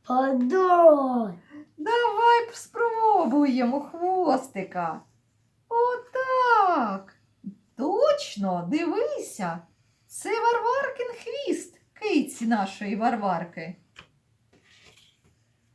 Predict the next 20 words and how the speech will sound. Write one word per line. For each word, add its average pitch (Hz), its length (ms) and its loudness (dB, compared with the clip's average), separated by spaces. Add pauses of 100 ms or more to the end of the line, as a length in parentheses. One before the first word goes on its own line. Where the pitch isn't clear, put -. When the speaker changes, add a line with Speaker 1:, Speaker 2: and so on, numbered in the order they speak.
(1080)
Speaker 2:
Так, 180 680 -4 (220)
підрівнюй, 202 560 0
підрівнюй. 185 800 -4 (240)
Ні, 202 180 -2
Нікітка, 202 380 -4
не 202 140 -2
балуйся, 285 460 -2
а - 20 -4
підрівнюй 190 560 -4
давай. 147 400 -8 (320)
Рівняй. 226 540 -4 (380)
І 240 100 -6
так 226 220 -6
пальчиком 175 460 -2
поправляй. 156 600 -8 (280)
Нам 180 100 -6
треба 170 240 -8
оце 170 160 -10
підклеїти. 226 440 -2
Speaker 1:
Вау. 262 840 -2